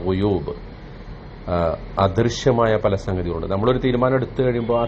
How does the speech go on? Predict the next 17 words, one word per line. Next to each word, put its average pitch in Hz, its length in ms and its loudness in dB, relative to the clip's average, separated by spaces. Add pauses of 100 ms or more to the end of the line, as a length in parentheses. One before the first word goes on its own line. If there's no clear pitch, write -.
തീരുമാനം 113 400 0
നടപ്പിലാക്കി 107 600 0
വരുമ്പോൾ 101 320 2 (520)
പലതരം 110 480 6
പ്രശ്നങ്ങൾ 110 480 -2
അതിൻ്റെ 101 180 -2
മുന്നിൽ 95 320 -2 (100)
വരും. 85 240 0 (600)
അതിനെക്കുറിച്ചൊക്കെ 127 760 2
ഇപ്പോഴേ 110 360 4
നമുക്കറിയില്ല, 101 720 0 (260)
അതൊക്കെ 90 300 -2
മുൻകൂട്ടി 95 520 0
അറിയാൻ 95 360 4 (100)
കഴിയുന്നവൻ 90 500 0
അള്ളാഹുവാണ്. 85 520 0 (140)
അതുകൊണ്ട് 98 360 2